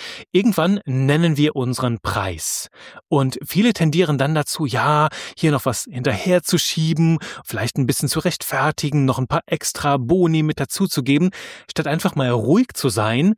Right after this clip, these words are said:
und erst einmal zu schauen, ey, wie kommt denn mein Preis überhaupt an? Was passiert jetzt im Gesicht meines Gegenübers oder halt noch wertvoller, was passiert in der Innenwelt? Was geht gerade in meinem Gegenüber vor?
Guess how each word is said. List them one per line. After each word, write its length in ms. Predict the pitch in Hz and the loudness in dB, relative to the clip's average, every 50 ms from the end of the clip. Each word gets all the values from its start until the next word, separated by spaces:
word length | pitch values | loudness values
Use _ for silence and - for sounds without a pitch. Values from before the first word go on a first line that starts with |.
| - - - - - - | -2 -10 -18 -18 -14 -6
und 140 | - 147 127 | -4 0 0
erst 180 | 139 147 - | 0 2 2
einmal 180 | 180 156 143 135 | 2 2 2 0
zu 120 | - - | 0 -2
schauen, 360 | 123 - - 147 139 139 147 143 | -4 -2 0 0 0 0 0 0
ey, 180 | 131 120 101 | 0 0 2
wie 120 | 117 135 123 | 0 -2 -2
kommt 400 | - - - 143 165 175 - - | -2 -2 -2 0 0 0 0 0
denn 120 | 143 131 | 0 0
mein 220 | 120 110 110 110 | 2 0 0 -2
Preis 360 | - - - 113 117 120 - - | -4 -4 -2 0 0 0 -2 -4
überhaupt 460 | 98 98 92 98 101 - - - - | -8 -6 -6 -6 -8 -8 -10 -6 -2
an? 300 | 160 185 175 113 85 78 - _ - - - - - - - | 0 2 2 0 -2 -6 -12 _ -20 -20 -20 -20 -20 -20 -6
Was 160 | - 131 - - | -4 -4 -4 -2
passiert 540 | - 131 - - - 160 196 233 - - | -4 -4 -4 -2 2 2 2 2 2 2
jetzt 280 | - 120 110 - - - - | 0 0 0 0 -4 -8 -6
im 260 | 170 127 120 120 110 | -4 -2 -2 0 0
Gesicht 600 | 120 117 95 98 151 180 - - - - - - - - - _ _ - | -2 -2 0 2 0 0 0 -2 -6 -8 -12 -14 -14 -18 -20 _ _ -6
meines 300 | 113 107 113 110 - - | -4 -2 -2 -2 -2 -2
Gegenübers 640 | 139 127 143 - 170 175 151 131 127 139 - - - | -2 -2 -2 0 0 0 2 2 2 0 0 0 2
oder 380 | 165 180 151 131 127 156 180 - - - - - _ | 2 4 4 4 2 2 0 -2 -4 -12 -20 -18 _
halt 220 | - 117 - 139 | -6 -6 -6 -4
noch 280 | 123 120 143 160 - 127 | 0 0 0 0 2 2
wertvoller, 460 | 139 147 151 - - - 135 131 117 | 2 2 2 2 0 0 0 0 0
was 160 | 120 156 - | 0 -2 -4
passiert 520 | - - 156 - - - - 180 190 190 - | -2 -4 -4 -2 -2 -2 0 2 2 0 0
in 220 | - 165 143 135 | -2 -2 0 2
der 200 | 120 127 - - | 0 0 0 2
Innenwelt? 640 | - 196 185 190 151 127 101 113 110 117 139 151 - - - - - - - | 2 4 4 4 4 2 2 0 2 2 0 0 -2 -8 -14 -18 -18 -8 -4
Was 200 | - 180 - - | -2 -2 -2 0
geht 260 | - 226 240 226 - | 2 2 2 2 2
gerade 580 | - 147 131 110 107 117 156 180 190 185 180 160 | 0 0 0 2 0 0 2 2 2 2 2 0
in 280 | - - 151 131 131 | 0 0 -2 0 0
meinem 320 | 120 117 117 127 131 127 120 | 2 2 2 2 2 0 0
Gegenüber 540 | 117 127 113 139 - 156 139 107 120 107 - | 0 -2 -2 -2 -4 -4 -2 -2 -2 -2 -2
vor? 580 | - - - - 135 120 92 85 85 - - | -4 -8 -4 -2 -2 0 -2 -2 -8 -12 -18